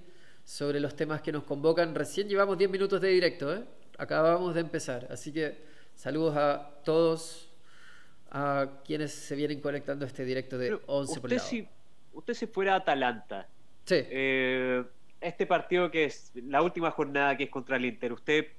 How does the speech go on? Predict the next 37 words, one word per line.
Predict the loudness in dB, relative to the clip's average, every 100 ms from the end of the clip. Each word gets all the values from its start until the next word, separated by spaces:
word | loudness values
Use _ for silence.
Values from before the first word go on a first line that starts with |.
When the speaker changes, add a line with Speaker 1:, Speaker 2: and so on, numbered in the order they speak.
| -8
Speaker 2:
preferiría | -6 -4 -4 2 4
votarla | 2 2 2 2 -2 -6 -10 -14 -12
simplemente | -10 -8 -6 -4 -6 -6 -2
o, | -2 -2 -4 -10 -14 -16 -14 -14 -14 -6
o | -4 0
cree | 4 4
que | 4
es | 2
un | 4
partido | 2 4 2
importante | 4 2 4 0 2 2
anímicamente | 2 2 0 2 4 4 4 2
pensando | 2 0 0 0 2
en | 0
la |
Champions? | 0 -4 -6 -10 -10 -14 -16 -14 -14 -14 -14 -2
Con | 0
todo | 6 6
lo | 6
que, | 6 4 4
con | 4
todo | 6 6
el |
riesgo | 6 4 4
que | 2
eso | 0 -2
conlleva. | 0 2 2 -2 -12 -14 -14 -16 -14 -14 -14 -14 -14 -14 -14 -14 -14 -14 -12 -6
Speaker 1:
Perdón, | -2 0 0 -4 -12 -6
perdón, | -4 -2 -4
perdón. | -4 -4 -6 -10 -4
¿Qué | 4 6
es |
lo | 6
que | 4
hay | 4
que | 4
votar? | 4 2 0 -8